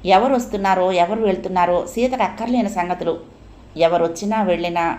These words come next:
సీతకు సంబంధించిన సంగతులుగా సీతే కాక తక్కిన వాళ్ళు కూడా నిర్ణయించడంతో ఆ ఆఫీస్కి మూర్తి వచ్చిన సంగతి సీతకు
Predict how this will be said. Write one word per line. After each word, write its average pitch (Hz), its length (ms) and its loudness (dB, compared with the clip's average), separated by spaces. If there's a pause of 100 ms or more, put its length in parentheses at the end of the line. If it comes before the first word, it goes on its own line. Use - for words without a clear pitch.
(120)
సీతకు 262 300 0
సంబంధించిన 190 680 -2
సంగతులుగా 180 720 -2 (480)
సీతే 185 380 0
కాక 214 540 0
తక్కిన 247 260 0
వాళ్ళు 220 220 2
కూడా 196 200 0
నిర్ణయించడంతో 180 920 -4 (480)
ఆ - 20 6
ఆఫీస్కి 208 580 2
మూర్తి 214 380 0
వచ్చిన 180 220 -2
సంగతి 170 420 -6
సీతకు 196 380 -2